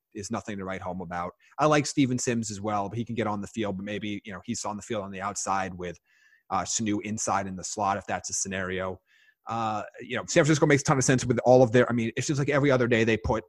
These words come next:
a receiver on I R out there. So, I mean, he can be absolutely be a fit there. Had success with Kyle Shanahan.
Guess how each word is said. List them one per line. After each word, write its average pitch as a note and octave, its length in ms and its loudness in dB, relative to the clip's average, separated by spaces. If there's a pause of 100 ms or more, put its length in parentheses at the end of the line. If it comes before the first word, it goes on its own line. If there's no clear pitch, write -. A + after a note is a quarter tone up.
(120)
a A#2+ 80 2
receiver A2+ 380 2
on A2 100 2
I G#2+ 140 2
R A2+ 380 2
out A#2+ 200 0
there. B2+ 200 6
So, A2+ 240 2
I F#2+ 40 -2
mean, F#2+ 160 -6
he A2+ 140 -4
can A2+ 140 -2
be A#2 80 2
absolutely A#2 840 -2
be A2 160 2
a - 40 -2
fit A2 220 -2
there. G#2+ 260 -2
Had A#2 220 -2
success A2+ 340 -6
with A2 100 -20
Kyle A2 160 -2
Shanahan. A2+ 580 -4